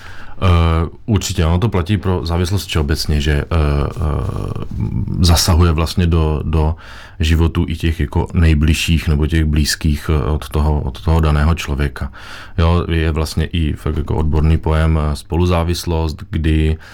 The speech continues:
eh, kdy, eh, vlastně dochází k tomu, že ten člověk, eh, v, že se snaží vlastně pomoct tomu závislému, jenže mu pomáhá tak, že ho třeba omlouvá, že, že,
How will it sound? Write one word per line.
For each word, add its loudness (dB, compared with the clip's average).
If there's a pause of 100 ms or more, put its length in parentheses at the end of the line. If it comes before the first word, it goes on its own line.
(440)
eh, 0
kdy, 0
eh, 0 (880)
vlastně 2
dochází 0
k -8
tomu, 2
že -2
ten 0
člověk, -2
eh, -6 (640)
v, 0 (1040)
že 2
se 0
snaží 2
vlastně 0
pomoct -2 (100)
tomu -2
závislému, 0
jenže 0
mu 0
pomáhá 0
tak, -4
že 0
ho 0
třeba -4
omlouvá, 2
že, 0
že, 0